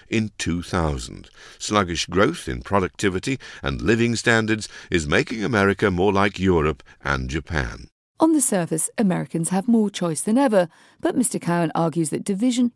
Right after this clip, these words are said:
Speaker 2: is the root of complacency.
Speaker 1: Segregation shuts off growth and stymies innovation. Poorer states used to be able to attract talented people by offering them a combination of promising job opportunities and cheaper housing.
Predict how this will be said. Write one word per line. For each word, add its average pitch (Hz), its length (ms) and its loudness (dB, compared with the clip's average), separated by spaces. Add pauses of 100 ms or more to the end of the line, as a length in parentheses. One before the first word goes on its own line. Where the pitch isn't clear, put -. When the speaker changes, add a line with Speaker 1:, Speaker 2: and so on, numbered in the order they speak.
Speaker 2:
is 208 140 -4
the 240 80 0
root 202 260 0
of 170 80 -4
complacency. 170 800 -2 (220)
Speaker 1:
Segregation 123 760 -2
shuts - 420 -4
off 69 240 -4
growth 127 400 2 (300)
and 95 140 -2
stymies 92 720 0
innovation. 80 720 -2 (420)
Poorer 120 340 6
states - 580 -2
used 120 280 0
to - 80 -10
be 78 120 0
able 87 280 0
to 78 140 -6
attract 80 400 -4
talented 87 520 -4
people 120 380 -6 (280)
by 98 140 0
offering 104 380 0
them 87 160 -2
a 82 60 -2
combination 87 800 -4
of 62 160 -8
promising 90 600 -2
job 151 260 -2
opportunities 73 720 -4 (220)
and 95 200 0
cheaper 73 320 -6
housing. 80 560 0